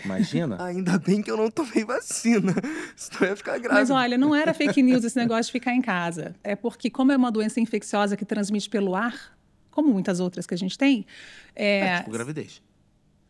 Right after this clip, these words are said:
Speaker 3: A, a gente pode chegar nesse ponto depois, mas é, é, gravidez não exatamente,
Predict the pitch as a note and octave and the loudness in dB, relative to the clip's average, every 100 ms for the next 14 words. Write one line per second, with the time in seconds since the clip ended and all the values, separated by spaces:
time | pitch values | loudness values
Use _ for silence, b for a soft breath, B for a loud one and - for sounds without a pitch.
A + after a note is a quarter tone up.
0 | _ _ _ _ _ _ _ _ _ _ | _ _ _ _ _ _ _ _ _ _
1 | _ _ - G#3 G3 G3 G3+ G3+ A3+ - | _ _ -4 -2 -2 -2 -2 0 -2 -2
2 | A#3 A#3 B3+ A#3 A#3+ A#3+ A#3 A3+ B3 A#3+ | -4 -2 -4 -2 -2 -2 -6 -4 -6 -4
3 | G#3 G#3+ G#3+ - G#3+ A#3+ - A3 A3+ A3 | 0 0 -2 -4 -8 -6 -4 -2 0 2
4 | A3+ B3 C4 A#3+ B3 A#3 A3 A#3 - | 2 2 2 0 0 0 0 0 -2